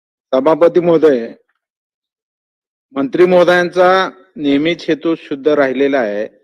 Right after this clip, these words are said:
परंतु अधिकारी जे आहेत सभापती महोदय, ते गांभीर्याने घेत नाहीत सभापती महोदय.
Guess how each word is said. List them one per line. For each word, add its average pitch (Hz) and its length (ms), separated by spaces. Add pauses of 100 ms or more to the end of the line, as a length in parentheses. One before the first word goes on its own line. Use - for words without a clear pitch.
(600)
परंतु 165 460
अधिकारी 190 760
जे 185 120
आहेत 175 200
सभापती 175 500
महोदय, 156 460 (1160)
ते 196 80
गांभीर्याने 202 580
घेत 202 220
नाहीत 175 240
सभापती 139 460
महोदय. 107 320